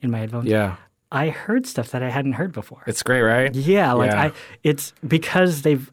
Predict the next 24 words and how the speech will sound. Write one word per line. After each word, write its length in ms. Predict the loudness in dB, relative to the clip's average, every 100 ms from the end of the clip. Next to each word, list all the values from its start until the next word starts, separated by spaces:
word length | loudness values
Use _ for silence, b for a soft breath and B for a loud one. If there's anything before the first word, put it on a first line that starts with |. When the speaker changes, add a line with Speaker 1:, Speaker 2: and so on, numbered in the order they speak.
| -2
Speaker 1:
and 140 | 2
they've 140 | 2 4
done 180 | 2
this 140 | 2 0
before 380 | -4 0 2 2
in 100 | 0
songs 340 | -2 -2 -2
where 60 | -2
I'm 60 | -2
like, 160 | 0
"Oh 80 | 2
my 140 | 4
goodness, 280 | 4 4 2
they're, 200 | 0 -6 -6 B B _
they're 140 | -2 0
doing 200 | 2 2
something," 220 | 0 0
'cause 140 | 0
I 40 | -2
saw 260 | 0 2 4
'em 80 |
live 380 | 2 0 -2 -2
do 160 | 0 0
it, 120 | 0